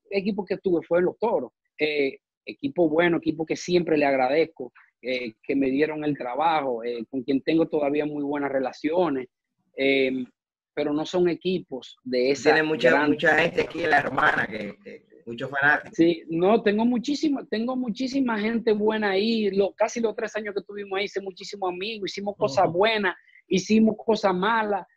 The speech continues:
Speaker 1: pero yo creo que muchas de las cosas buenas que hicimos todavía se ven ahí y estoy súper agradecido por la oportunidad. De verdad que sí, yo entiendo que todo es tu negocio, pero a tu, a, a tu respuesta, Joan, esos equipos grandes tienen su manera de manejar la cosa.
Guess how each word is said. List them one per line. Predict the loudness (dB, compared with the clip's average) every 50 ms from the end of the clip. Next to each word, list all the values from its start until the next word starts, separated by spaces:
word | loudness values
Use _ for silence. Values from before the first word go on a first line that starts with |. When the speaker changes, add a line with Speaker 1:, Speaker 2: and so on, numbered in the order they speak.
| _ _ 0
Speaker 1:
pero | 2 2 4 2
yo | 2 2 0
creo | 0 -2 0
que | -2 -2
muchas | -2 -2 -2 0 0 2 2 2
de | 2 0
las | -2 -4
cosas | -8 -8 -6 -4 -4
buenas | -2 -2 -2 -4 -6
que | -8
hicimos | -10 -10 -8 -6 -6 -6 -4
todavía | -4 -4 -2 -2 -2 -4
se | -4 -4 -4
ven | -2 -2 -2 -2
ahí | -2 -2 -2 -2 -2 -2 -4 -6 -10 _ _ _ _ -6
y | -6
estoy | -4 0 2 0 2
súper | 0 -2 -4 -2 0 0
agradecido | 0 0 0 -2 -2 -4 -4 -6 -6 -6 -4 -4
por | -6 -6
la | -6
oportunidad. | -6 -6 -8 -8 -8 -8 -8 -6 -6 -6 -8 -8 -12 _ _ _
De | -18 -14 -12 -10 -8
verdad | -4 -2 -2 -2 -2
que | -2 -6 -4
sí, | -2 -2 0 2
yo | 2 0
entiendo | 0 0 0 0 0 0 0
que | -2 -2
todo | -2 -2 -2
es | -2
tu | -2 -2
negocio, | -2 0 0 0 0 0 0 -2
pero | -2 0 0 0
a | -2 -2
tu, | -4 -6 -4 -4
a, | -6 -6 -6 -8 _ -10 -8
a | -6
tu | -4 0
respuesta, | 0 0 0 0 _ _ -4 -4 -4 -4 -2 0
Joan, | 2 2 2 2 0 -4 -6 -10 _ _ _ _ _ _ _ _ _ _ _ _ _ _ _ _ _ _ _ -2
esos | -2 -2 0 0 -2 0
equipos | 2 2 2 2 4 2 2 4
grandes | 4 4 4 4 2 0 -2 -2 -4 -2
tienen | -2 0 0 0
su | -2 -4 -4
manera | -4 -4 -4 -4 -4 -4 -2 -2 -2
de | -4 -4
manejar | -4 -6 -6 -6 -4 -4
la | -4 -4 -4
cosa. | -4 -6 -6 -6 -6 -10